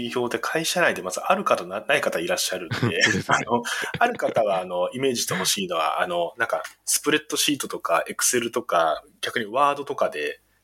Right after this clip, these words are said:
Speaker 1: か-、課長が何々とか、部長が何々って書いていたりだとか、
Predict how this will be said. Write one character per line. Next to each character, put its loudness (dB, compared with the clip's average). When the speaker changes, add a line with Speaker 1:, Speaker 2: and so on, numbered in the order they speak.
Speaker 1:
か-、 0
課 0
長 0
が -2
何 0
々 0
と -14
か、 2
部 -8
長 2
が 2
何 2
々 -2
っ -16
て -6
書 -2
い -4
て -8
い -12
た -4
り -6
だ -10
と -18
か、 0